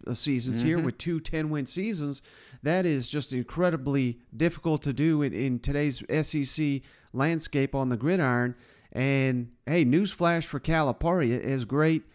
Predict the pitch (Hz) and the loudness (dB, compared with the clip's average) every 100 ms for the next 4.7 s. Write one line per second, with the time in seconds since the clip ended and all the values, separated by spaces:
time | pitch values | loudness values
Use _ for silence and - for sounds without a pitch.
0 | _ _ - 135 139 131 127 151 151 151 | _ _ -6 -2 0 0 0 2 2 0
1 | 131 156 156 120 147 147 120 151 180 180 | 0 2 2 2 0 0 2 2 2 0
2 | 90 123 110 135 147 - 127 143 147 147 | 0 0 2 2 2 -2 -2 0 2 2
3 | 123 - 127 110 110 151 156 156 151 151 | 0 -2 -4 -2 0 2 0 -2 0 0
4 | 143 120 123 - 180 180 123 | -2 -4 -6 -2 -2 -2 -4